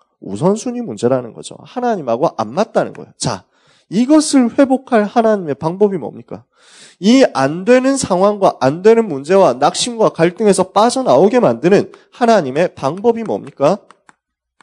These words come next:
하나님의 방법, 하나님의 계획, 하나님의 소원, 우리가 붙잡아야 될 것, 회복해야 될 것은 무엇입니까?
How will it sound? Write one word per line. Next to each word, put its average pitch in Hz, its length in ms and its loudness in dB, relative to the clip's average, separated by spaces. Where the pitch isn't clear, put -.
하나님의 196 540 2
방법, 165 460 0
하나님의 196 640 0
계획, 139 460 -2
하나님의 202 440 2
소원, 131 380 2
우리가 139 360 -2
붙잡아야 185 560 2
될 131 140 0
것, - 260 -2
회복해야 220 340 0
될 165 120 -2
것은 175 260 -8
무엇입니까? 123 640 -2